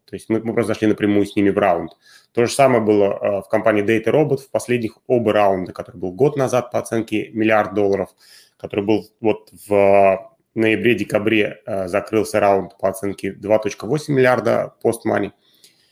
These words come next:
А, то есть это то, чем мы занимаемся в West Coast. Я подробнее расскажу по-, чуть позже. А,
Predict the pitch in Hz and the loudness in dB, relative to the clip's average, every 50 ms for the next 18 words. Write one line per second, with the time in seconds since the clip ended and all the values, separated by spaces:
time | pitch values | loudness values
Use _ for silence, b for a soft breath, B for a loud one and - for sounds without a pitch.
0 | b b b _ _ - 107 110 110 107 104 101 - _ _ - 107 - _ _ | b b b _ _ -2 0 2 2 0 0 -2 -8 _ _ -12 -12 -12 _ _
1 | _ _ _ _ - 151 147 - - - 165 156 - 143 131 120 - 131 131 127 | _ _ _ _ -4 -4 -4 -6 -2 -2 -2 0 0 -2 -2 -2 0 2 2 4
2 | 127 123 113 - 120 113 110 110 120 113 110 - - - 104 90 87 - - 110 | 4 2 0 0 0 2 4 4 2 2 2 -2 -2 -2 -2 -2 -2 -8 -6 -4
3 | 113 - - 139 127 127 120 101 101 101 98 - - 107 92 95 - - 104 98 | -2 0 0 2 2 2 2 2 2 0 0 -2 -4 -4 -4 -4 -4 -6 -6 -6
4 | - _ _ - 113 92 - - 117 101 90 - - _ _ B B B B B | -6 _ _ -8 -8 -8 -2 0 0 0 0 -4 -14 _ _ B B B B B
5 | B B _ - - 104 104 104 104 98 98 92 - | B B _ -4 -2 0 0 2 2 0 0 -2 -4